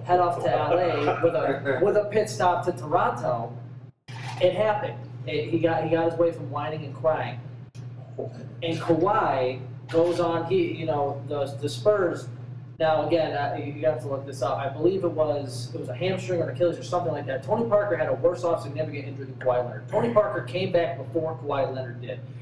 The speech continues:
Speaker 1: And the rest of the team's looking at Kawhi like, "Dude, you're fine. Why aren't you playing?"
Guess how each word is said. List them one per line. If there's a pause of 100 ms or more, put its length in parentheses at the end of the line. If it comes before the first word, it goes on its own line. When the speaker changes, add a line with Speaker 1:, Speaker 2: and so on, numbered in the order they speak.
Speaker 1:
And
the
rest
of
the
team's
looking
at
Kawhi
like,
"Dude,
you're
fine.
Why
aren't
you
playing?"